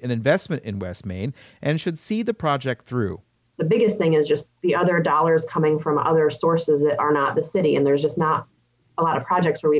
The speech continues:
Speaker 2: we find those opportunities.
Speaker 1: Those external sources include five million dollars from the University of Virginia and the potential of ten point eight million dollars in V dot Smart Scale funds for Phase three of the West Main Streetscape. Phases one and two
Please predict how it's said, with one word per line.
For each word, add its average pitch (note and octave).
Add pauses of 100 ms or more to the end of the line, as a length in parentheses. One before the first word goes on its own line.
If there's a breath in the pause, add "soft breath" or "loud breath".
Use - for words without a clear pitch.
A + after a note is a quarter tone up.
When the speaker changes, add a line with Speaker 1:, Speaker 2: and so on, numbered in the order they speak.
Speaker 2:
we D3
find G3
those D#3
opportunities. C#3+ (280 soft breath)
Speaker 1:
Those A2
external C3
sources A#2
include C3+
five F#3
million G3
dollars C3+
from B2+
the B2
University A#2+
of G2+
Virginia C3+ (420 loud breath)
and G#2+
the G2
potential C#3
of A2
ten C#3+
point B2+
eight B2+
million B2+
dollars A2+
in G#2+
V A#2+
dot G#2+
Smart E3+
Scale F#2
funds F#2+
for D3
Phase D3+
three G3+
of G#2+
the G#2+
West G2+
Main G2
Streetscape. F#2+ (960 soft breath)
Phases A2+
one B2
and G2+
two C#3